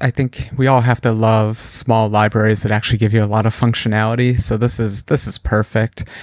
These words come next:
And it's kind of inspiring too. It's like, just plop this thing into your library. Anytime you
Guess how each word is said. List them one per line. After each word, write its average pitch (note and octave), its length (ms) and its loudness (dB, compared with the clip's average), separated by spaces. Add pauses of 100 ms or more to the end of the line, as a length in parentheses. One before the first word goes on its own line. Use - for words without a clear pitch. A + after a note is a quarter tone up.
(140)
And C3 420 0
it's C#3 300 0
kind D#3+ 240 0
of B2 60 2
inspiring A#2 640 0
too. B2+ 300 2
It's - 220 -4
like, A2 220 -6
just - 240 -4
plop - 220 0
this - 160 -2
thing E3 120 0
into E3 200 -4
your E3 100 0
library. A2+ 480 0
Anytime D3+ 460 2
you C3 180 2